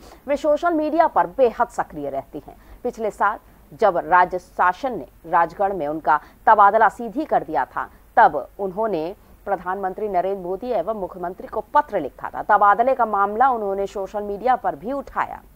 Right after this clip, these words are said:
हालांकि उन्हें सीधी जाकर ज्वाइन करना पड़ा। कुछ महीने में उनका तबादला सीधी से भी कर दिया गया। कोर्ट के आदेश पर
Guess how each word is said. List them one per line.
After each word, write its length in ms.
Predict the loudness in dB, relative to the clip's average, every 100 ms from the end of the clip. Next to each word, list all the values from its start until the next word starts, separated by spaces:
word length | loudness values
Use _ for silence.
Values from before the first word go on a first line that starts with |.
| _ _ 0
हालांकि 320 | 4 6 4
उन्हें 220 | 0 -2 -4
सीधी 400 | -6 -6 -2 2
जाकर 360 | 2 2 0
ज्वाइन 320 | 0 -2 -2
करना 260 | -4 -8 -8
पड़ा। 220 | -10 -12 -14 -20 _ _ _ -20 -20 -20 -20 -4
कुछ 140 | -2 2
महीने 280 | 4 4 4
में 80 |
उनका 300 | 2 4 4
तबादला 500 | 6 6 6 6 4
सीधी 360 | 2 -4 -8 -8
से 300 | -4 -6 -6 -14 -20 -20 -8
भी 160 | -4
कर 200 | 0 0
दिया 240 | 0 -8 -8
गया। 160 | -12 -16 -18 -20 -4
कोर्ट 240 | 4 4 6
के 60 |
आदेश 340 | 4 4 4 -2
पर 180 | -4